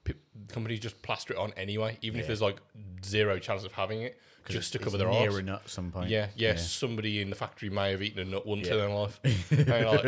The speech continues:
Speaker 1: "All right, okay, that means you can't have it." So there is, like, such a, s-, there's so many products that you can't have. And yeah, when you, when it's a may contain, often I will just try a very small amount, leave it for a minute,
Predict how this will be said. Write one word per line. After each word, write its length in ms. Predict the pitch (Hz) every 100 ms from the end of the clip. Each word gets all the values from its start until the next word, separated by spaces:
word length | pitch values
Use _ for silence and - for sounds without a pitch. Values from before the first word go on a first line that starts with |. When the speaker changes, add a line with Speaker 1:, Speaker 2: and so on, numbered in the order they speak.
| 123
Speaker 1:
"All 80 | 101
right, 100 | 101 -
okay, 140 | 92
that 160 | 95 92
means 180 | 98 92
you 80 | 90
can't 240 | 104 92
have 200 | 95 92
it." 140 | 104
So 300 | - 110 110 117 _ _ - -
there 120 | 120
is, 160 | 107 101
like, 180 | 95
such 380 | - - - -
a, 240 | 107 98 -
s-, 220 | - - _ -
there's 100 | 107
so 320 | - - 123
many 140 | 107
products 300 | 92 92 98
that 100 | -
you 100 | 101
can't 220 | 92 101 90
have. 300 | 90 82 -
And 220 | 98 90 -
yeah, 180 | 95 85
when 240 | 95 104
you, 140 | 95 -
when 140 | 104
it's 100 | 98
a 40 |
may 180 | 98 92
contain, 560 | 85 90 107 85 85 82 - - - - - - -
often 340 | - - 98 90
I 100 | 90
will 120 | 87
just 240 | 90 -
try 220 | - 101
a 40 | 92
very 220 | 101 98
small 320 | - 104 95
amount, 320 | 87 87 87 87 _ _ _ _ _ _ - _
leave 200 | - 110
it 100 | 92
for 420 | 87 101 95 92 - _ -
a 60 | 95
minute, 420 | 92 87 -